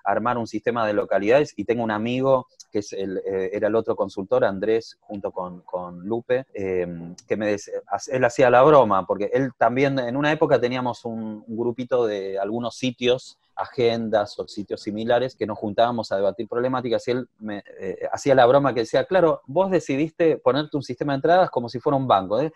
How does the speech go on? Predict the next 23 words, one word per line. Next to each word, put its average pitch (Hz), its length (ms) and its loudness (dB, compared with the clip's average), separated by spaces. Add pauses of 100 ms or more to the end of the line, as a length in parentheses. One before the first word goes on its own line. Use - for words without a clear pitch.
(200)
Vamos 214 240 -4
a 156 40 0
poner 147 220 4
un 135 140 0
banco, 101 320 2
préstame 180 320 0
cien 151 260 -2
pesos 180 480 -2
y 127 160 0
arranco 143 540 4
con 127 160 4
un 123 120 0
banco", 90 380 2
¿no? 147 220 -4
Y 139 60 -4
la 143 100 4
verdad 196 360 4
es 147 120 -6
que 123 100 -10
fue 190 200 -4
un 170 280 -6
poco 127 320 2
así, 101 420 -2